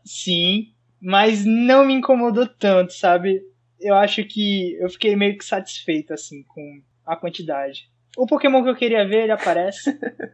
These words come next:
E é isso aí. Mas ele, dá pra ver, assim, que tem muita cena. Primeiro que, por exemplo, aquela primeira parte na cidade lá onde ele conhece o Pikachu é toda de noite, que ele vai passeando pelo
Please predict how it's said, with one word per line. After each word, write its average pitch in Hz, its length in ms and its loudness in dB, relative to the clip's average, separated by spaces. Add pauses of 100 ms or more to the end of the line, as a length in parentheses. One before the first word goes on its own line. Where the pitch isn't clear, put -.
(300)
E 175 460 -4 (260)
é 180 140 4
isso 190 220 0
aí. 147 320 2 (340)
Mas 180 640 6 (380)
ele, 202 360 4
dá 208 200 8
pra 240 140 6
ver, 185 200 6
assim, 185 340 0
que 165 140 -14
tem 196 260 -2
muita 185 360 0
cena. 170 480 0 (100)
Primeiro 247 340 6
que, 208 440 2 (400)
por 196 100 6
exemplo, 175 560 2
aquela 180 320 4
primeira 180 540 4 (360)
parte 165 420 0
na 170 120 0
cidade 160 600 0
lá 156 280 0
onde 160 180 -6
ele 156 120 -6
conhece 156 360 -8
o 156 40 -16
Pikachu 165 440 -6
é 156 60 -6
toda 160 240 -6
de 170 140 -2
noite, 185 840 0 (560)
que 165 100 -6
ele 156 80 -2
vai 165 120 2
passeando 165 460 -2
pelo 160 600 0